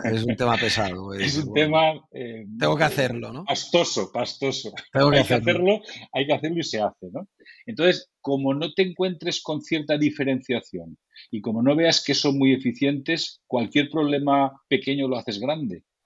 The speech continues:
Speaker 2: como usuario. Entonces, es muy importante cuidar el detalle por parte del taller. Y el cuarto, y el cuarto aspecto es que el taller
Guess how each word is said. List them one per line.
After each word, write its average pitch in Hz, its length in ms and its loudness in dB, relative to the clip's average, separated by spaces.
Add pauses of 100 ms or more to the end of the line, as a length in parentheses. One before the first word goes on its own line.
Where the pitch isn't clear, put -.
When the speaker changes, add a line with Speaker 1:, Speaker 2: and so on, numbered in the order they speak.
(220)
Speaker 2:
como 110 220 0
usuario. 117 540 0
Entonces, 120 460 -2 (180)
es 135 200 4
muy 147 240 4
importante 113 760 0 (220)
cuidar 120 320 4
el 127 140 6
detalle 98 400 0
por 85 140 -14
parte 90 240 -10
del 85 140 -10
taller. 80 300 -14 (480)
Y 127 100 6
el 127 140 4
cuarto, 175 800 2
y 131 100 -2
el 120 120 -2
cuarto 160 1120 -4 (280)
aspecto 151 600 -6
es 165 300 -4 (540)
que 135 120 4
el 127 140 4
taller 139 480 0